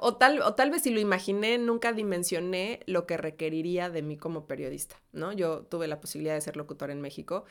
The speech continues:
pero no es lo mismo ser locutora en un país donde creciste, donde conoces el idioma, me refiero a las, hasta las palabras, el slang que le llaman, ¿no? La, las maneras de expresarnos, conoces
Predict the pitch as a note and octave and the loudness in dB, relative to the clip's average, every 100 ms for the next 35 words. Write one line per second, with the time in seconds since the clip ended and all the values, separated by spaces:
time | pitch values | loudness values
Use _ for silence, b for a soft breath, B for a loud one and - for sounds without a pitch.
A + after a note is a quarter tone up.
0 | B G3+ F#3+ F#3 F#3+ G3+ G#3+ G#3+ G#3+ G3+ | B 8 10 12 10 6 4 2 2 2
1 | G3 G3 G3 F#3+ F3+ F3+ F3+ F3 F3 E3 | 2 2 0 2 2 2 2 -2 2 2
2 | D#3+ D#3+ D3 C#3+ D3 D3 G3+ G3 - D3 | 2 -2 -2 -4 -4 -2 0 0 0 -2
3 | G#3 - - F3 E3 D#3+ D#3+ D#3 D#3+ D#3+ | -2 -8 -10 -4 -2 0 -2 -2 -2 -2
4 | D#3 E3+ F3 E3 - - - C#3+ C#3 D3+ | -2 2 2 2 -2 -2 -4 -4 -4 -2
5 | E3+ F#3 F#3+ F#3+ F#3+ G#3+ A#3 G3 E3 D3 | 2 4 4 2 4 4 2 0 0 -2
6 | F3+ F#3+ G3+ D#3 - - D3+ D3 - D#3 | 2 4 4 2 0 -2 -2 -2 -2 0
7 | D3+ D#3 F3+ F#3 D#3+ C3+ D3+ D3+ D3+ D3+ | 0 2 2 2 0 -2 -2 -2 -2 -6
8 | - B2+ A2+ A#2 A#2+ - C3+ C#3 G#3+ F#3 | -10 -10 -8 -6 -6 -8 -8 -6 -6 -6
9 | - D#3+ D3 D#3+ D#3 E3+ E3+ - - C3 | -6 -6 -4 -4 -2 -2 -2 -6 -8 -4
10 | E3+ D#3 E3 E3 D3+ D3+ D3+ C3+ D3+ D3 | 0 0 0 -4 -4 -6 -6 -8 -6 -6
11 | D#3+ D3+ D3 - | -2 -2 -2 -6